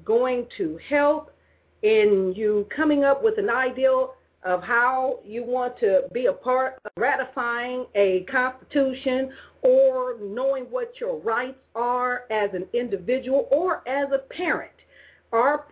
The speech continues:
our job is to come to you and give you some simple solutions to think about as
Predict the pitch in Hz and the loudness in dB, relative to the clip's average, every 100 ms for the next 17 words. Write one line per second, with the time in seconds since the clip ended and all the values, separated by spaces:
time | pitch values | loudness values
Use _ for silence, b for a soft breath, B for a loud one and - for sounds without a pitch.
0 | - 240 302 339 - 240 226 226 233 214 | -6 0 2 0 -2 -4 -4 -6 0 4
1 | 208 208 _ - 214 208 - - 302 349 | 4 0 _ -10 -8 -10 -12 -8 -6 -6
2 | 359 330 285 226 208 214 - 226 220 202 | -6 -8 -8 -2 -2 -2 0 0 2 2
3 | 196 B B _ 165 269 302 240 285 294 | 0 B B _ 0 2 2 2 2 4
4 | 294 277 220 185 - 339 339 330 311 - | 4 0 0 -2 0 0 2 2 0 0
5 | 285 269 294 277 254 226 226 - - 208 | 0 4 4 4 4 4 2 -2 -2 -2
6 | - - 339 330 196 185 160 160 180 B | 0 0 0 0 -2 0 2 2 0 B
7 | _ - 208 196 | _ -2 2 2